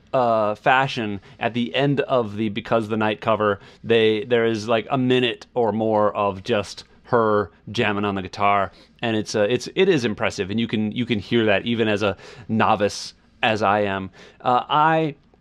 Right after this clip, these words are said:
she has a particular sound in her voice, and she, the, what she does is she throws a lot of vibrato into her singing, and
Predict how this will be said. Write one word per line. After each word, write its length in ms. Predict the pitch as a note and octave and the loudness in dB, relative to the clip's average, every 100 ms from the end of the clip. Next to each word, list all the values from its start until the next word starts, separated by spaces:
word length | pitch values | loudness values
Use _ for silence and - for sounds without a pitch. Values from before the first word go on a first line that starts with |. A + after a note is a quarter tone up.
| - | -12
she 160 | - F#3+ | -4 2
has 160 | G3+ G3 | 2 2
a 40 | |
particular 600 | - D#3+ D4 - G4 D4+ | -4 -4 -4 -2 -2 -2
sound 680 | - - F#3 F3 F#3 F3 D#3+ | -4 -2 2 4 4 2 0
in 160 | - | -4
her 140 | C3+ C3+ | -2 -2
voice, 640 | G#2+ G#2 B2 B2 F#2+ G2 | -4 0 4 4 2 -4
and 240 | - C3 A#2+ | -4 -2 -2
she, 400 | - C3+ B2+ B2 | 0 2 0 0
the, 240 | B2+ C3 | 0 2
what 180 | C#3+ F3 | 0 0
she 120 | C#4+ | -4
does 380 | F3+ D#3 D3+ C#3 | -2 2 2 0
is 120 | C3 | -8
she 140 | - A#2+ | -8 -8
throws 360 | - C#3+ G#3 | -2 0 2
a 40 | A3 | 0
lot 240 | E3 E3 | 0 0
of 80 | D3+ | 0
vibrato 720 | B2 G2 A2 A2 G#2+ F#2 F2 - - - - - | 0 0 2 4 2 0 -4 -10 -20 -20 -20 -4
into 380 | A#2+ A#2+ A#2 A2 | -2 -2 -2 0
her 140 | A2 | 0
singing, 680 | - - A#2+ G#2 F2+ F2 F#2 - - - - | -2 -2 0 0 -2 -6 -12 -18 -20 -8 0
and 580 | C3+ C3+ C3+ C3 C#3 | 2 2 2 0 -4